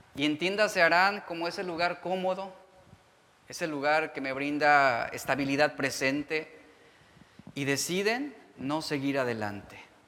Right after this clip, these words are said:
Viven cómodos, tienen trabajo, dice, "Tengo dinero, tengo posesiones", y se complacen en el presente y no ven la necesidad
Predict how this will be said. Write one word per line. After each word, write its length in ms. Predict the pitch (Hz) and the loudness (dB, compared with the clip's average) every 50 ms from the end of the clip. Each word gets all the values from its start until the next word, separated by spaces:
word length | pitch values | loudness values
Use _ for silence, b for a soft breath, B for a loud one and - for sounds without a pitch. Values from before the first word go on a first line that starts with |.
| _ _ _ _ _ _ _ _ _ _ _ _ _ _ _ - | _ _ _ _ _ _ _ _ _ _ _ _ _ _ _ -10
Viven 360 | 131 180 196 175 160 143 135 | -6 -2 0 0 0 0 0
cómodos, 760 | - - 180 190 196 202 208 214 220 220 208 - - - - - - - - - - - | 0 0 0 0 0 -2 -8 -10 -12 -14 -16 -18 -20 -20 -20 -20 -20 -20 -20 -20 -20 -6
tienen 300 | - 160 165 170 165 156 | -2 0 0 0 0 -2
trabajo, 720 | - 120 117 117 127 143 160 175 180 - - 196 196 196 190 | -2 -2 0 2 4 4 4 4 2 -2 -8 -12 -12 -12 -10
dice, 320 | 147 147 139 - - - - - | -10 -10 -10 -10 -14 -16 -14 -10
"Tengo 280 | - 147 151 135 131 120 | -6 -6 -4 -2 -2 -4
dinero, 720 | 117 117 123 143 160 175 185 180 180 180 180 185 175 180 | -4 -4 -2 0 2 4 2 2 2 0 -2 -4 -6 -6
tengo 200 | - 139 135 135 | -8 -8 -8 -8
posesiones", 1080 | - - 123 107 - 113 110 - 156 170 175 180 185 180 175 175 175 175 180 175 - B B B B B B B B B B B B | -10 -10 -12 -12 -12 -12 -8 -4 0 0 2 2 2 0 0 0 2 2 0 -2 -4 B B B B B B B B B B B B
y 80 | - 196 | -8 -6
se 140 | - 220 - | -6 -2 0
complacen 920 | 254 247 233 214 233 254 262 269 285 269 269 - 294 302 311 294 277 - - | 0 0 0 2 6 8 10 10 10 8 6 6 4 6 4 4 0 -4 -4
en 140 | 196 202 214 | -2 -2 0
el 120 | 214 214 | 0 -2
presente 800 | 202 - 214 208 190 - 226 240 233 240 226 233 208 185 160 - - - - - _ _ _ - - _ _ _ - | -2 -2 -2 -2 -2 -4 -4 -4 -4 -4 -4 -4 -4 -4 -4 -6 -12 -20 -20 -20 _ _ _ -20 -20 _ _ _ -8
y 80 | 160 | -6
no 140 | 170 180 196 | -4 -4 -2
ven 180 | 196 208 208 208 | -2 -2 -2 -2
la 80 | 208 | -4
necesidad 840 | 202 202 185 - 190 175 - - 175 156 151 170 170 165 160 151 | -4 -6 -6 -6 -8 -8 -8 -8 -8 -4 0 0 0 0 0 -2